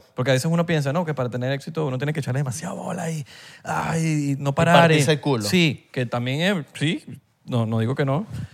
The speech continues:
Speaker 1: Pero básicamente este libro se trata de los outliers. ¿Qué es un outlier? Un outlier es una persona que,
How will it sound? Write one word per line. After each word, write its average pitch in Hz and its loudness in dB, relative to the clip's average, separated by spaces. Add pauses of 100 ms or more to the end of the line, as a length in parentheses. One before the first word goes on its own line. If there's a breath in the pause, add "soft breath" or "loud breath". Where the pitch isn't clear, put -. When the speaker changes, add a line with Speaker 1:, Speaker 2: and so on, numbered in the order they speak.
(120)
Speaker 1:
Pero 160 6
básicamente 185 0
este 165 2
libro 185 0
se 185 -2
trata 180 2
de 139 -4
los 131 -2
outliers. 127 2
¿Qué - -4
es 196 2
un 247 -2
outlier? 127 0 (200 soft breath)
Un 143 0
outlier 175 0
es 175 -2
una 180 -4
persona 151 -6
que, - -6